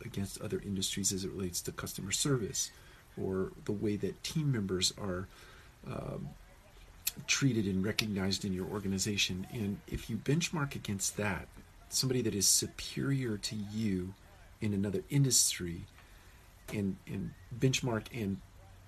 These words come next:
try to close the gap between yourself and that particular,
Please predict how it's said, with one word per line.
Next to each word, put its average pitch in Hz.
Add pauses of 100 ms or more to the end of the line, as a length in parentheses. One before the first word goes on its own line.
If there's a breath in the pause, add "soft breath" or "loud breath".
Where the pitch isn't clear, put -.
(280)
try -
to 101
close 139
the -
gap 120
between -
yourself 104
and 92
that 135 (180)
particular, 95